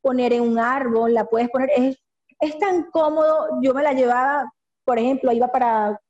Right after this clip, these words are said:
X, una playa, una finca, y me llevaba mi tela y de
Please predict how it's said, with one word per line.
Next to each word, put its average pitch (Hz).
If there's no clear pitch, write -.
X, 240
una 226
playa, 226
una 233
finca, 269
y 320
me 269
llevaba 240
mi 294
tela 311
y 330
de 302